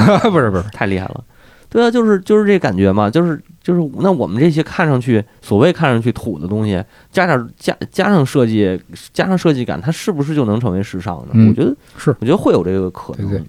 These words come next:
Speaker 1: 对。
Speaker 2: 对。
Speaker 1: 就我刚才说，李宁的素系列有一双鞋就叫凤舞。
Speaker 2: 是吧？
Speaker 1: 嗯。
Speaker 2: 我知道你说哪个。
Speaker 1: 嗯。
Speaker 2: 嗯。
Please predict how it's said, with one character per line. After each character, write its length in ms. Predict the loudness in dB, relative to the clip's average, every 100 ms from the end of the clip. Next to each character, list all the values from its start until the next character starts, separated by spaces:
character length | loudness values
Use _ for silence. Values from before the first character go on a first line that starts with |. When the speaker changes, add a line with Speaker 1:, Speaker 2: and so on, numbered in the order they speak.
| -12
Speaker 1:
对。 100 | -14
Speaker 2:
对。 80 | -14 -18 0
Speaker 1:
就 100 | 4
我 80 | 6
刚 100 | 6
才 80 |
说， 140 | 6 6
李 220 | 6 4
宁 100 | 4
的 80 | 2
素 240 | 2 2
系 160 | 4 4
列 240 | 4 4
有 140 | 2 -2
一 80 |
双 200 | 0 2
鞋 320 | 2 0 0 2
就 160 | 2
叫 120 | 2
凤 360 | 2 0 2 2
舞。 300 | -2 -8 -12 -16 -20 -20
Speaker 2:
是 180 | -2 0
吧？ 200 | 2 4
Speaker 1:
嗯。 160 | 4 4
Speaker 2:
我 80 | 2
知 60 |
道 140 | 0 0
你 60 |
说 140 | -4 -10
哪 120 | -10
个。 60 | -14 -2
Speaker 1:
嗯。 400 | 2 2 2 -2
Speaker 2:
嗯。 140 | -8